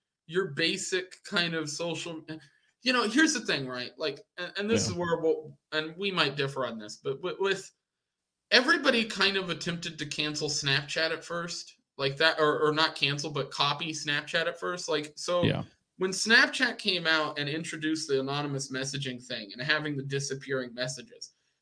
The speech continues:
Speaker 1: there wasn't really anybody else before then marketing that. Like, there wasn't a major marketing push within social media to have anonymous messaging. No one really gave a shit about it. And the people who did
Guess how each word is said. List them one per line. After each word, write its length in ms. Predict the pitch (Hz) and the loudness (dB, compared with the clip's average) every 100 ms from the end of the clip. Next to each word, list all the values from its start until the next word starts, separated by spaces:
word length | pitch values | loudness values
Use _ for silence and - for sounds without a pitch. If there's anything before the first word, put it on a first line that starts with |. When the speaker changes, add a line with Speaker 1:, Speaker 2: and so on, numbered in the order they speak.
| _ _ _ _ | _ _ _ _
Speaker 1:
there 180 | 180 175 | 0 2
wasn't 460 | 202 311 311 - 165 | 4 4 4 0 -2
really 460 | 170 247 240 196 165 | 0 2 2 0 -2
anybody 500 | 190 202 180 170 151 | -2 2 2 2 2
else 360 | 160 165 160 | 2 2 0
before 520 | - 139 139 156 175 160 | -2 -2 0 0 0 2
then 380 | 151 135 123 123 | 4 2 2 2
marketing 540 | 165 - 135 120 113 | 4 4 -2 -8 -8
that. 220 | 110 - - - | -12 -12 -14 -2
Like, 160 | 143 143 | 0 2
there 140 | 185 | 4
wasn't 340 | 214 240 240 | 6 6 4
a 60 | 214 | -2
major 580 | 170 175 180 170 165 165 | -2 0 0 -2 -2 -2
marketing 600 | 151 160 165 160 143 139 | 2 2 2 -2 -4 -4
push 380 | - 175 - 139 | -2 0 0 -2
within 540 | 139 151 143 139 139 - _ | -2 -2 0 0 -2 -8 _
social 400 | - 160 160 147 | -4 0 2 2
media 380 | 139 147 160 127 | 2 2 2 0
to 100 | 123 | 2
have 220 | 139 139 | 2 2
anonymous 640 | 131 127 139 143 123 117 120 | 2 0 0 0 -2 -4 -4
messaging. 460 | 135 139 120 104 | -4 -4 -8 -10
No 100 | 135 | -2
one 180 | 208 175 | -2 0
really 220 | 170 185 | 0 -2
gave 380 | 135 - 151 170 | -4 0 2 2
a 60 | 139 | 0
shit 240 | - 120 | -2 -6
about 260 | 113 113 104 | -6 -8 -6
it. 60 | 147 | -4
And 100 | 151 | -4
the 40 | |
people 340 | 147 214 214 175 | -4 -2 0 0
who 140 | 147 139 | -2 2
did 420 | 185 190 139 | 6 6 4